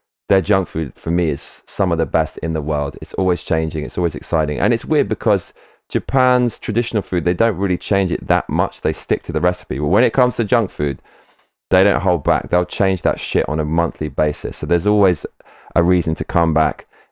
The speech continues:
and clog up your arteries further when you visit the convenience stores, which completely plague the country. Um, but then again, plague's <laughs> probably not the right word because there's no obesity epidemic out here. For some reason, people can control themselves.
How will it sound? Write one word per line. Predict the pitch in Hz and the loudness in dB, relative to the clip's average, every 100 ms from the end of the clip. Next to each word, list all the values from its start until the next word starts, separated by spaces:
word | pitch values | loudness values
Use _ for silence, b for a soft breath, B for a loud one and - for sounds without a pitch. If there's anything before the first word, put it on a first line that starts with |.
| - | -4
and | 76 73 | -4 -2
clog | - 95 | 0 2
up | 87 - | 2 0
your | 87 76 | 0 2
arteries | 80 78 78 73 | 0 -2 -6 -8
further | - 82 78 71 69 _ _ _ _ - | -2 0 0 -2 -6 _ _ _ _ -4
when | 78 | 0
you | 82 | 0
visit | 76 85 80 | 2 0 0
the | - | -4
convenience | - 78 82 76 - | -4 -2 0 0 -4
stores, | 69 67 - | -8 -8 -4
which | 85 - - _ | -4 -4 -14 _
completely | 101 - 123 110 78 85 - | -4 -2 0 0 0 -4 -6
plague | - 113 151 160 139 110 | -2 2 4 4 2 2
the | 101 | 0
country. | - 101 90 67 - - B B B B B _ - | 0 -2 0 -4 -6 -12 B B B B B _ -4
Um, | 80 80 78 76 - | -2 0 -2 -4 -6
but | - | -2
then | 123 139 | 2 2
again, | 127 113 98 | 4 2 2
plague's | 139 113 104 | 2 2 2
<laughs> | - B - | -2 B 0
probably | 120 107 | 2 4
not | 101 - | 2 2
the | 87 | 2
right | 85 - | 2 2
word | 80 80 76 | 2 0 0
because | 82 87 82 _ | -2 -4 -4 _
there's | 101 98 | 0 2
no | 113 104 - | 2 2 2
obesity | 87 76 87 - 76 - | 0 0 -4 -2 -6 -4
epidemic | 78 - 76 80 76 | -4 -4 -2 -2 -2
out | 67 71 | -4 -4
here. | 76 | -6
For | - | -4
some | - 90 | -4 -2
reason, | 82 73 | -2 -4
people | 76 82 73 | -6 -6 -8
can | - 78 73 | -4 -4 -2
control | 73 - 76 | -8 -4 -4
themselves. | 71 - 67 65 | -4 -8 -8 -8